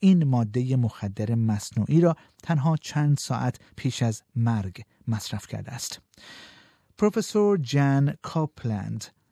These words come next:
مدیر ملی مرکز اطلاعات و پیشگیری از مصرف شاهدانه از دانشگاه نیو ساوت ولز است. او بر این باور است که این شاهدانه‌های مصنوعی بسیار قوی و البته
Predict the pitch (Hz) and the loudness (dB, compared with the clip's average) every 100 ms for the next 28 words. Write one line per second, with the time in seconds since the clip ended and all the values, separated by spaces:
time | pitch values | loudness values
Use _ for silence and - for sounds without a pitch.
0 | _ 127 135 147 151 156 143 120 131 143 | _ 2 2 4 2 4 4 2 2 2
1 | 135 123 110 131 120 120 - 117 110 151 | 2 2 0 -2 -2 -4 -2 -4 0 0
2 | 156 147 147 - 127 - 123 147 165 143 | 0 -2 -2 -2 -4 -2 -4 -2 -2 -2
3 | 131 123 113 - 165 170 170 - - 113 | 0 0 -2 -2 -4 -2 -4 -4 -4 -4
4 | - - 98 120 135 _ _ _ - 123 | -2 -4 0 0 0 _ _ _ -4 -2
5 | 117 - 113 98 - - 107 113 110 104 | -2 -2 -2 -2 -4 -4 -2 0 0 0
6 | 95 - 101 - 98 - - - - _ | -6 -8 -8 -6 -8 -8 -10 -12 -14 _
7 | - - - - - 123 123 120 123 131 | -20 -20 -20 -12 -2 2 2 2 2 4
8 | 123 120 123 113 - 117 127 - 123 110 | 4 2 0 -4 -4 0 0 0 0 0
9 | 92 113 113 104 143 135 131 120 110 - | -2 0 0 2 0 0 0 0 -2 -2
10 | 120 165 160 139 - 139 131 127 131 - | -2 2 0 0 -4 -2 0 0 -4 -4
11 | 127 156 175 160 - 123 110 - 123 | -2 0 -2 -2 -4 -4 -4 -4 -4